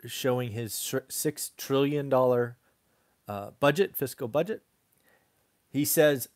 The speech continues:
"Money is cheap. Let's spend it." Folks, um, that is the wrong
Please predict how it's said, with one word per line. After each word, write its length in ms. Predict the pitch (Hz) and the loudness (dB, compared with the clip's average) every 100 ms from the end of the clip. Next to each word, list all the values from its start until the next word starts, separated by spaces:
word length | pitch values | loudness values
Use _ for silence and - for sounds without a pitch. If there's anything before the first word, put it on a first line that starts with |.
| 117 | -14
"Money 560 | 113 135 220 233 226 | -6 -2 0 -2 -4
is 260 | 208 196 - | -2 -2 -2
cheap. 520 | - - 226 220 - _ _ _ _ _ _ _ | -6 -2 0 -2 -4 _ _ _ _ _ _ _
Let's 340 | 117 151 175 - | 2 2 2 -4
spend 580 | - - - 165 170 | -4 -6 6 6 6
it." 180 | 127 98 _ _ _ _ _ _ _ _ _ _ _ _ _ _ _ _ _ _ _ _ _ _ | 2 0 _ _ _ _ _ _ _ _ _ _ _ _ _ _ _ _ _ _ _ _ _ _
Folks, 500 | - 151 - - - _ _ _ _ _ _ _ _ - | 4 4 2 -10 -12 _ _ _ _ _ _ _ _ -8
um, 520 | 120 113 113 113 107 _ _ _ _ _ _ _ _ _ _ _ _ _ - | -6 -6 -10 -14 -20 _ _ _ _ _ _ _ _ _ _ _ _ _ 2
that 180 | 147 151 | 4 4
is 120 | 147 | 2
the 100 | 135 | 2
wrong 360 | 127 123 123 | 4 2 0